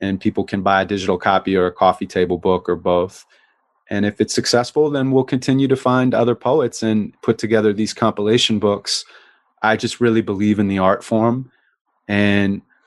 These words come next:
I love the idea of bridging kind of the Instagram poets and the spoken word poets generationally into one place that can hopefully say something that's moving and meaningful for the audience.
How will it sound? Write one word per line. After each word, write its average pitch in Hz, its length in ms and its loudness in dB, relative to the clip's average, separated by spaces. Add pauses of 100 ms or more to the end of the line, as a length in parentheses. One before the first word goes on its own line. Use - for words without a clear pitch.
I 110 120 2
love 110 480 0
the 113 100 2
idea 104 400 0
of 90 160 -6
bridging 104 440 2
kind 101 200 0
of 95 60 0
the 95 80 -2
Instagram 101 640 0
poets 101 460 0
and 95 160 0
the 95 40 -2
spoken 92 440 0
word 98 260 0
poets 110 560 -2 (300)
generationally 110 920 0
into 104 220 -2
one 95 280 0
place 101 460 -2
that 95 220 -4
can 95 440 -4 (380)
hopefully 104 400 -2
say 104 200 2
something 98 480 -2
that's 95 220 -4
moving 95 360 -2
and 92 100 -4
meaningful 95 420 -4
for - 160 -12
the 95 100 -6
audience. 92 540 -6